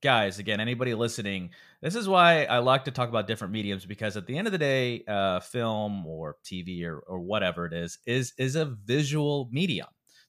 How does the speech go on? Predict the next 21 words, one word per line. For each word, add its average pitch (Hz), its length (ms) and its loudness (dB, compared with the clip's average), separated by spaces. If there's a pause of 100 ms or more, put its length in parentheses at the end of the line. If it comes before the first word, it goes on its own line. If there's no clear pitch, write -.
That's 113 260 0
why 135 380 6
there 123 320 2
is, 151 380 0
you 123 100 -4
know, 110 440 0
so 107 500 0
I 107 80 -2
definitely 131 460 2
respect 98 600 -2 (440)
you 110 120 -2
know, 107 220 2
like 101 220 2
a, 95 160 2
"I 98 100 2
respectfully 107 580 -4
disagree" 104 580 -4
kind 95 220 -2
of 90 100 -4
point, 98 260 -6
because 101 560 -2